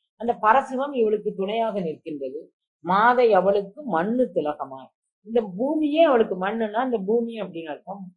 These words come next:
அவளுக்கு பொட்டு வந்து இந்த பூமியே பொட்டாக இருக்கு. அவ்வளவு அகண்ட விஸ்வமானவள் அவள்.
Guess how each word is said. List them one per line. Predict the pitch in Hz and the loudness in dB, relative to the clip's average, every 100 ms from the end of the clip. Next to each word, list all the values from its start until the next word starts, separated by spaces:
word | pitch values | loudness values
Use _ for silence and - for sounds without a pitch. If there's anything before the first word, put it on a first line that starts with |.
| _ | _
அவளுக்கு | 170 190 185 - | -4 -4 -4 -6
பொட்டு | 214 220 - 277 | -4 -4 -2 -2
வந்து | 202 254 | -2 -4
இந்த | 226 190 | -6 -4
பூமியே | 233 269 262 294 | -2 -2 -2 -4
பொட்டாக | 214 185 - 214 185 | -2 -4 0 0 -2
இருக்கு. | - - | -4 -2
அவ்வளவு | 156 - 208 254 254 | -4 -2 0 0 4
அகண்ட | 226 247 262 | 2 2 0
விஸ்வமானவள் | 247 226 220 185 160 151 143 | 0 0 -4 -4 -4 -4 -6
அவள். | 127 139 | -6 -8